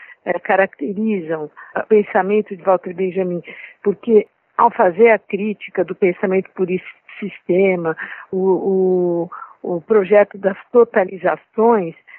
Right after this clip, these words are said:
ele põe em questão justamente o gesto universal e autoritário do livro.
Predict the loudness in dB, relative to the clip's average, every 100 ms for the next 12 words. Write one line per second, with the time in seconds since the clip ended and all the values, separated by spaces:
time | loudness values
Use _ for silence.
0 | -16 -6 -6 0 0 0 -2 -4 -4 0
1 | 2 2 -2 -4 -4 0 2 2 0 -4
2 | 0 -2 -2 -4 0 0 -2 -2 -2 -2
3 | -2 -2 -2 0 0 0 -2 -8 -8 -8
4 | -8